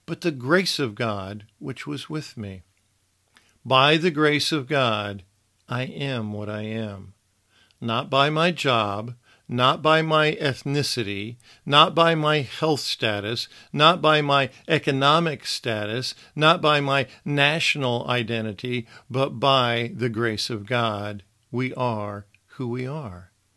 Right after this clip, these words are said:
Grace is God's abiding presence to empower us to become the person he has envisioned us to be in Christ.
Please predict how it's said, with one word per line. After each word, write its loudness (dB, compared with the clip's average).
Grace 6
is 2
God's 2
abiding 0
presence -2
to 0
empower 2
us 0
to -6
become 0
the 2
person 0
he -2
has 0
envisioned 0
us -2
to -4
be 0
in -6
Christ. -4